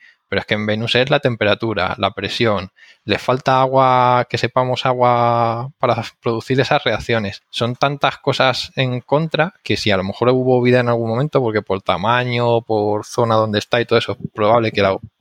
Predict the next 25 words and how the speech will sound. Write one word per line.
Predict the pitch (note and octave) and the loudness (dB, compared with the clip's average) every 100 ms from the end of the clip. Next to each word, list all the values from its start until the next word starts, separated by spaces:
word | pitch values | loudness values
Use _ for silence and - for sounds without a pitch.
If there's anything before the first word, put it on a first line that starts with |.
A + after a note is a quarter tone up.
| - | -6
pudiese | G2+ A2 A#2 | -2 0 0
haber | A2 | 0
llegado | G#2+ G#2+ G#2+ | 2 0 2
a | |
desarrollar. | G#2+ - A2 G#2 A#2+ D#3+ _ _ _ | 0 0 -4 -2 -4 -6 _ _ _
Pero | A2 G#2+ | -2 -2
como | G#2 G#2 | -2 -2
tampoco | G#2 G2 B2 C3+ | -2 -2 -2 -2
tenemos | C3+ C3 B2+ | 0 0 0
muy | B2+ B2 | -2 0
claro | C3+ C3 B2 B2 A#2+ A#2 A#2 B2 - _ _ _ _ - | 2 4 4 4 4 2 0 -4 -10 _ _ _ _ -2
lo | A2+ | 0
que | A2 | 0
pasa | C3 - | -2 0
en | A#2+ | 0
la | A2 | -2
superficie, | A#2 G#2 - D#3+ - B2 A2+ A2+ | -2 -4 0 -4 -2 0 2 2
ni | A2+ G#2+ G#2+ G#2 G#2 G#2+ G#2+ G#2 - - | 0 -4 -4 -2 -2 -4 -4 -8 -14 -4
cómo | B2 B2+ | -2 0
se | - A#2+ | 0 0
provocó | A#2+ A#2 A2+ A#2+ A#2+ | 0 0 2 2 4
el | A#2 A2+ A2 | 4 2 2
efecto | A2 - - A#2 A2 A2 A2 | 0 -2 0 0 2 0 -2
catastrófico | - - - B2+ - A2+ A2 | -4 -4 -2 -2 -2 -2 0
que, | A2 G#2+ G#2+ A2+ | 2 0 -2 -4